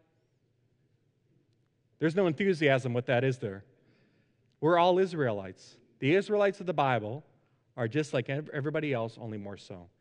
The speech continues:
Had we been in their position, we would have done the exact same thing. But let's be clear about something else. It's not as if God has pulled back entirely,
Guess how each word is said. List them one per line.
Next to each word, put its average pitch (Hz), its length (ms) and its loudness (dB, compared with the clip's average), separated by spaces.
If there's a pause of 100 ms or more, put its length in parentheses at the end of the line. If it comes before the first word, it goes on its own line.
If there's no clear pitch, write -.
(180)
Had 160 260 2
we 208 100 -4
been 165 180 0
in 139 80 0
their 143 160 0
position, 127 640 -8 (1300)
we 143 120 2
would 156 160 2
have 123 80 -2
done 117 140 -2
the 107 100 -4
exact 107 320 -6
same 95 180 -18
thing. 90 160 -20 (3000)
But 165 60 2
let's - 180 4
be 247 80 -4
clear 214 160 -2
about 180 180 2
something 147 220 -6
else. 113 320 -6 (1700)
It's 160 240 0
not 247 220 2
as 285 180 0
if 185 140 -2
God 175 240 4
has 160 160 -2
pulled 196 260 -2
back 156 240 0
entirely, 113 640 -6